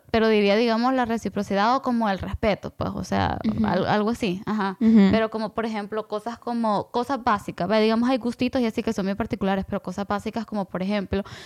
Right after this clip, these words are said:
Speaker 1: a mí no me gustaría que si yo te cuento algo, lo andes contando afuera después. Entonces, eso, pues, o sea, básicamente, ok, yo no voy a contar lo tuyo,
Speaker 2: Pero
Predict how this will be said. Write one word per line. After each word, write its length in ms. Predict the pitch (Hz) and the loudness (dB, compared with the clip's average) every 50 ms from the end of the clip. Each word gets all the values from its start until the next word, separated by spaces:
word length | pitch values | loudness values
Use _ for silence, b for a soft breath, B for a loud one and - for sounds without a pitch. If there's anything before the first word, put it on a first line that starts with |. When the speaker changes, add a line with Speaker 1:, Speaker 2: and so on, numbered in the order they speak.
| B B B | B B B
Speaker 1:
a 80 | B 214 | B 0
mí 120 | 226 208 | 0 2
no 60 | 208 | 0
me 100 | 208 220 226 | 0 0 0
gustaría 340 | 226 220 - 214 208 208 208 | -2 -2 0 0 0 0 -2
que 100 | - 208 | -4 -4
si 100 | - 185 | -4 -4
yo 80 | 170 | -4
te 80 | - 190 | -4 -4
cuento 300 | - 202 202 196 - 202 | -4 -4 -4 -2 0 0
algo, 380 | 185 180 185 202 214 240 240 _ - | 2 2 2 0 0 -4 -6 _ -6
lo 120 | - 196 | -2 -2
andes 240 | 202 190 170 180 175 | -2 0 -2 -4 -4
contando 420 | - 190 185 180 180 180 190 185 190 | -4 -4 -4 -2 -2 -2 0 -2 -2
afuera 340 | - - 220 208 190 196 | -2 0 0 0 0 0
después. 460 | 202 220 - - - 208 208 294 320 - B B B B B B B B B B | -2 -4 -4 0 2 2 2 2 0 -2 B B B B B B B B B B
Entonces, 680 | B - 240 - - 196 185 190 208 196 202 202 - - - b b b b b b b b b b b | B 0 0 2 0 0 0 2 2 2 2 2 -2 -6 -14 b b b b b b b b b b b
eso, 340 | - 233 247 233 - - _ - | 0 0 0 -2 -6 -12 _ -6
pues, 120 | 214 214 | -6 -6
o 80 | 180 180 | -6 -6
sea, 100 | 185 185 | -8 -8
básicamente, 480 | 190 - 202 202 214 220 214 202 - 180 | -6 -6 -4 -2 -2 -2 -2 -2 -4 -4
ok, 80 | 220 | -4
yo 160 | 208 175 180 | -4 -2 -2
no 80 | 175 185 | -2 -4
voy 60 | 196 | -4
a 40 | - | -6
contar 220 | - 214 - 214 | -6 -6 -6 -4
lo 120 | 208 202 202 | -4 -4 -4
tuyo, 400 | - 220 214 220 233 254 311 330 - _ _ _ _ _ _ _ - | -2 -2 0 0 0 0 0 -2 -4 _ _ _ _ _ _ _ -6
Speaker 2:
Pero 260 | - - - - | -4 -4 -4 -4